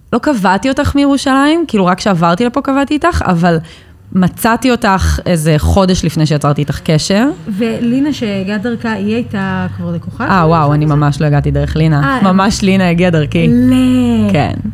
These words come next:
Speaker 2: וואו, אני לא זכרתי את זה.
Speaker 1: <laughs> כן.
Speaker 2: אוי, אהבתי את זה.
Speaker 1: אז, אה, אז פשוט...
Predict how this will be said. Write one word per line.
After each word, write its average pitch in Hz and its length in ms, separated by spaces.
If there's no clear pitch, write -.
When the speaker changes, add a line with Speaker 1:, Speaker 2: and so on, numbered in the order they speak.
Speaker 2:
וואו, 202 220
אני 185 120
לא 190 60
זכרתי 254 560
את 196 40
זה. 190 80
Speaker 1:
<laughs> 208 60
כן. 175 320
Speaker 2:
אוי, 247 200
אהבתי 208 400
את 202 60
זה. 190 160
Speaker 1:
אז, 165 420
אה, 156 460
אז 165 180
פשוט... 214 440